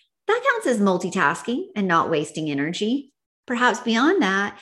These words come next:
you could be grabbing the bag from the trash can to toss on your way out the door.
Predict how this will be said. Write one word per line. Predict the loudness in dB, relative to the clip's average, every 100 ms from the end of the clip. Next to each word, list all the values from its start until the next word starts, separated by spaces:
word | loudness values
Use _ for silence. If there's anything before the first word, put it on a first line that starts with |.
| _ -6
you | -4
could | -2
be | -2
grabbing | -2 -2 -2 -2
the | -4
bag | -4 -2 -2 -2
from | -4 -4
the | -2 -4 -6 -8
trash | -2 -2 -2
can | -6 -6 -6 -6
to | -6 -8
toss | -8 -6 -6 -6
on | -6
your | -4
way | -2 -2
out | -4 -2
the | -2
door. | 0 -2 -4 -10